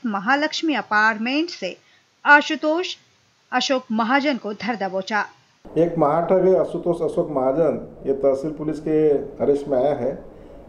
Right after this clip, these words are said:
Speaker 2: इसने नागपुर शहर में बहुत से सराफा व्यवसायी को ठगबाजी किया है और अलग-अलग नाम लेके, अलग-अलग address देके, कभी doctor, कभी इंजीनियर, कभी प्राध्यापक बोल के इन्होंने सराफा व्यवसायी को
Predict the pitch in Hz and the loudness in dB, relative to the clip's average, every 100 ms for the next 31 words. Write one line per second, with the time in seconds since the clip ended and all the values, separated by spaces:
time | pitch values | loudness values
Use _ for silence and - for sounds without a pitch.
0 | 135 127 165 170 180 180 - - - - | -6 -4 0 2 2 0 -4 -14 -20 -20
1 | - - - - 131 131 170 156 165 160 | -20 -20 -14 -2 -2 0 -2 0 0 0
2 | 165 170 170 - - 113 131 160 - 180 | 0 0 0 -4 -14 -2 0 2 0 -2
3 | 160 151 151 156 147 139 147 147 - 156 | 2 0 2 0 0 0 0 -2 -2 -2
4 | 147 147 - 127 135 135 139 135 143 127 | -2 -4 -4 -2 0 0 -2 0 0 0
5 | 139 - - - - - - - - 127 | -2 -8 -18 -20 -20 -20 -20 -8 0 2
6 | 135 143 143 143 - 143 156 156 156 147 | 4 4 2 0 0 0 2 2 0 -2
7 | 143 143 143 139 147 143 135 139 143 143 | -2 -2 -2 -2 0 2 4 2 2 0
8 | 139 131 131 139 143 139 135 127 131 131 | 2 0 0 -2 0 -2 -2 -4 -2 0
9 | 131 127 - 139 135 127 131 127 135 135 | 0 0 0 -2 0 -2 -2 -2 -2 0
10 | 135 135 127 135 131 120 120 139 139 120 | 0 0 -2 -4 0 0 0 -2 -2 -2
11 | 127 131 131 131 131 131 127 - - 131 | -2 0 -2 0 0 0 0 -4 0 0
12 | 123 135 127 120 131 123 139 131 127 | 2 2 2 0 -2 -2 -2 -2 -4